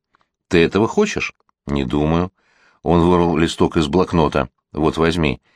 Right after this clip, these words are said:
И ты явишься сюда на следующей неделе. Никаких отговорок». Он посмотрел на список.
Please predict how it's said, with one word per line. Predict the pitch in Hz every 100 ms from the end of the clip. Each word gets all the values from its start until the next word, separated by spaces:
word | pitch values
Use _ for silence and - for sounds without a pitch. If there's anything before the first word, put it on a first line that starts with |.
| _ _
И | - 90
ты | - 107
явишься | 95 113 107 - 101
сюда | - 98 127 127 -
на | 92 95
следующей | - 113 113 - 120
неделе. | 120 110 82 73 69 64 _ _ _ -
Никаких | 95 90 92 - 101 -
отговорок». | 127 117 139 117 78 71 - _ _ _ _ _ _ _ _ _ _ _ _ _
Он | 76 78
посмотрел | 82 - 80 78 80
на | 78
список. | 76 - 71 - 67